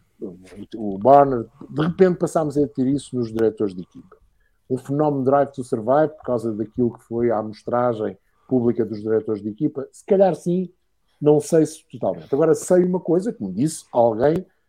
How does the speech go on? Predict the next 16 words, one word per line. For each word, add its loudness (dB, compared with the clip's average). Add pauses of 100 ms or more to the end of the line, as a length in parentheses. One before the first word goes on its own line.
(280)
eh, -2
com -4
grandes 6
responsabilidades, -2
eh, 0
dentro 0
da 0
estrutura -6
da 0
ase, -6 (380)
a 0
nível 4
internacional, -2
há 4
poucos -8
dias, -12